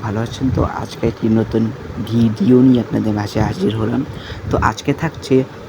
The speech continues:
বরিশালের সব লঞ্চের ডাকনাম কি? বাংলাদেশের সবচেয়ে, আহ, নৌ-, ঐতিহ্যবাহী নৌ রুট হচ্ছে ঢাকা বরিশাল নৌ রুট। তো সেই নৌ রুটে কিন্তু, আহ, লঞ্চে সব কয়টি লঞ্চে কিন্তু মোটামুটি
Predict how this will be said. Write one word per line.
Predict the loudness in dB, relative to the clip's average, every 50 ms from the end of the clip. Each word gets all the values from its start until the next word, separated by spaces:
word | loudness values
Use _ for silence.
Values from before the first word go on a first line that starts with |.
| -2 2
বরিশালের | 4 6 6 4 2 0 -2 0 0 0 0
সব | -2 -2 -2 -2 -2 2 2
লঞ্চের | 2 2 2 2 0 -2 0 0
ডাকনাম | -2 -2 -2 0 0 0 0 0 -2 -4
কি? | -6 -6 -6 -6 -10 -14 -14 -18 -18 -16 -16 -16 -16 -16 -14 -2 -2
বাংলাদেশের | 0 0 0 -2 0 -2 -2 -4 -4 -6 -6
সবচেয়ে, | -2 -2 -2 -2 -2 -4 2 4 6 6 6 6 4 2
আহ, | 2 2 4 4 4 2 2 0 -2 -4 -2 0
নৌ-, | 2 4 6 6 6 6 4 2 4
ঐতিহ্যবাহী | 4 4 4 2 -2 2 2 2 2 4 2 2 2
নৌ | 2 2 0
রুট | -2 -2 -4 -4 -8
হচ্ছে | -6 -6 -6 0 2 2 2 0 -4 -12 -16 -16 -16 -16 -12 -8 -6
ঢাকা | -6 -2 0 0 0
বরিশাল | 0 2 0 0 0 0 2 2
নৌ | 4 4 4 4
রুট। | 4 4 2 0 0 2
তো | 2 2
সেই | 2 4 4 4 6 6
নৌ | 6 4 6
রুটে | 4 4 2 2 2 2
কিন্তু, | 2 0 4 4 2
আহ, | 4 4 2 2 4 4 6 6 6 6 6 6
লঞ্চে | 4 4 2 2 0 -4
সব | 0 -2 -4 -4 0
কয়টি | 2 2 2 2 2
লঞ্চে | 2 4 2 4 2 2
কিন্তু | 2 2 0 2 2
মোটামুটি | 2 2 2 0 -2 0 0 -2 2 2 2